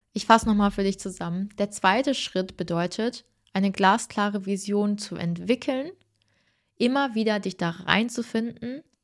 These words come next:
und zwar so lange und so intensiv, bis es tief in deinem System, in deinem Unterbewusstsein angekommen ist und dein Gehirn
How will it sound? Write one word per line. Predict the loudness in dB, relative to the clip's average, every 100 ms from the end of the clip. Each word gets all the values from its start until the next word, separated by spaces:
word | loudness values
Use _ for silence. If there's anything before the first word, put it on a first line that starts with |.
| _ _ _ _ _ -4
und | -4
zwar | 0 -2
so | 0 2 4
lange | 4 2 -2
und | -4 -4
so | 0 0
intensiv, | 0 -2 -6 -4 -4 -4 -8 -16 _ _ _ _ _
bis | 0 0 0
es | -4 -10 _ -6
tief | -2 -2
in | -2
deinem | -2 -2 -2
System, | -6 -8 -2 -2
in | -2
deinem | -4 -4
Unterbewusstsein | -4 -6 -2 -2 -4 -6 -8 -8
angekommen | -6 -6 -6 -6 -6
ist | -6
und | -6
dein | -6 -4
Gehirn | -6 -2 -2 -2 -4